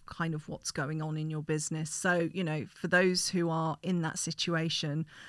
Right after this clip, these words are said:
and part of this community, you know, I just wanna say that that I think is something that is, is really valuable to have that independent eye. Um, but, you know, if you can't kind of, you know,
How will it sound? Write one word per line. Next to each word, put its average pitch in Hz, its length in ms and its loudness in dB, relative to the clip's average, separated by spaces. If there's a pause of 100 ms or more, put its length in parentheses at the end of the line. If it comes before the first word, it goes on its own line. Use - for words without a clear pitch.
(280)
and 180 180 2
part 185 300 6
of 165 120 -6
this 175 200 2
community, 180 720 4
you 165 220 2
know, 165 260 4
I 175 80 4
just 180 220 -2
wanna 170 160 2
say 170 240 2
that - 180 -6
that 165 180 4
I 92 140 0
think 175 300 0
is - 40 -4
something 165 400 -2
that 160 200 -2
is, 160 260 -2
is 165 260 0
really 170 300 6
valuable 160 560 0
to - 120 -12
have 160 180 -2
that - 160 -4
independent 160 680 -2
eye. 147 340 -2 (440)
Um, 202 400 8 (400)
but, 220 240 6 (200)
you 247 140 8
know, 202 220 6
if 233 160 0
you 233 100 4
can't 233 540 4
kind 214 280 4
of, 190 160 0
you 208 120 2
know, 180 120 4